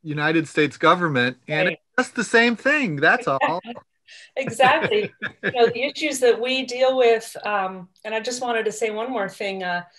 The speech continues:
Speaker 2: you know, the issues we deal with in the, in the infrastructure group are deferred maintenance, um, excess property, uh, re-, data reliability. Those are, uh, well,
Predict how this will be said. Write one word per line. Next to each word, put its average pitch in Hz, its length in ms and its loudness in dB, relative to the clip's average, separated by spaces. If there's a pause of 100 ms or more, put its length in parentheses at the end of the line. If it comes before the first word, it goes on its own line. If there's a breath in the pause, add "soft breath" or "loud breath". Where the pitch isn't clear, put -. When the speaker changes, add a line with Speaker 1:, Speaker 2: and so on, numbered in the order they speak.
(200 soft breath)
Speaker 2:
you 233 80 -4
know, 226 100 0
the 240 120 0
issues 302 320 -6
we 233 120 0
deal 320 320 -2
with 208 300 0
in 208 300 -8
the, 190 200 -4
in 196 120 -8
the 190 160 -8
infrastructure 233 640 -8
group 180 340 -12 (180)
are 185 400 -4 (320 soft breath)
deferred 226 380 4
maintenance, 226 880 -4
um, 175 460 -6 (200)
excess 208 440 -6
property, 214 800 -2 (440 soft breath)
uh, 170 360 -6 (520)
re-, 196 140 -10 (100)
data 233 240 4
reliability. 208 840 2
Those 226 320 0
are, 214 140 -2 (440)
uh, 190 200 -6 (640)
well, 190 360 -6